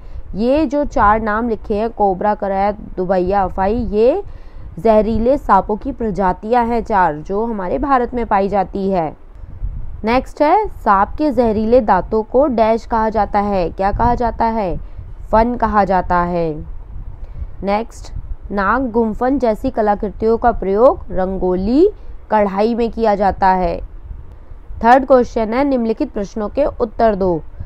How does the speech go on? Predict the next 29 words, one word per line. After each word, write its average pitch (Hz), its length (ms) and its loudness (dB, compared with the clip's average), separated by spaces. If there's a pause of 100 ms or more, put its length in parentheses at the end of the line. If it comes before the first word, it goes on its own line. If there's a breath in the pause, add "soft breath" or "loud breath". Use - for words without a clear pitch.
(300 loud breath)
सरकार 214 500 4
ने 247 260 0
जंगली 226 380 0
जानवरों 208 440 0
को 254 160 2
पकड़ने 196 520 -2
व 247 140 2
पालने 196 460 0
पर 240 180 -2
प्रतिबंध 240 600 -2
क्यों 330 200 2
लगाया 226 420 4
है? 208 300 0 (640)
इसका 196 280 0
उत्तर 196 300 0
होगा, 220 440 2 (520 soft breath)
कोई 285 240 4
भी 285 180 4
जानवर 202 600 2 (160)
पिंजरे 226 400 2
में 254 180 0
रहना 202 400 -2
या 277 200 0
कैद 220 380 0
होना 214 280 -2
पसंद 247 440 -2
नहीं 233 200 -2
करता 196 440 0
है, 170 320 -2